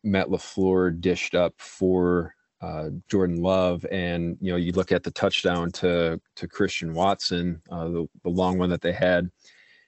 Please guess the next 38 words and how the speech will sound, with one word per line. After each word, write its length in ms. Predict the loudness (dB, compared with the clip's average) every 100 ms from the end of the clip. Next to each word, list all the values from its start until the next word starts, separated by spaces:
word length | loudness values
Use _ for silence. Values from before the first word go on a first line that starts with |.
| _
It 60 | 0
was 120 | 2
such 360 | 2 2 2 2
a 60 |
simple 560 | 2 2 2 2 2 0
play. 460 | -2 2 2 2
You 240 | 0 0 2
know, 140 | 2
it 100 | 4
was 220 | 2 2
made 220 | 2 2 2
so 260 | 2 2
simple 500 | 2 0 0 2 0
for 180 | 2 0
Jordan 360 | 2 2 2 2
Love. 240 | 2 2
All 200 | 4 4
he, 200 | 4 0
you 120 | -2 -4
know, 80 |
they 180 | 0 0
fake 340 | 0 2 2 2
an 100 | 0
outside 480 | 2 2 2 2 2
zone 260 | 0 0
to 140 | 0 -2
the 120 | 0
left, 460 | 2 2 2 -2 -20 -20 -20 _ _ _ -20 -18 -20 -16 -2
prevents 340 | 0 0 0
the 100 | -2
pass 380 | 2 2 2 2
rush 220 | 0 0
from 140 | -6
coming 360 | -8 -4 -2 -2
upfield, 640 | -4 -6 0 2 2 0 -6 _ _ _ _ _ -20 _ _ 0
takes 240 | 0 2
a 60 | 0
handoff, 580 | 2 2 4 2 2